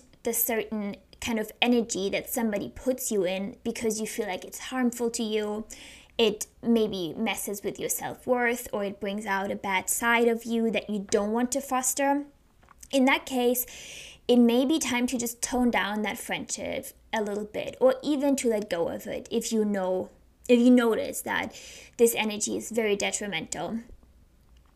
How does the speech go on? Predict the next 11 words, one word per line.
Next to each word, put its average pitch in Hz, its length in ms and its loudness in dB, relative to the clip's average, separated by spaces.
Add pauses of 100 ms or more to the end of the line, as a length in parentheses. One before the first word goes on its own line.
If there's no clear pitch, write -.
(160)
And 240 340 6 (100)
like 277 240 4
I 302 120 4
said, 226 400 -2
you 240 80 0
don't 262 420 0
have 233 240 -2
to 220 140 0
physically 269 640 2
move 202 260 -8
on 196 360 -4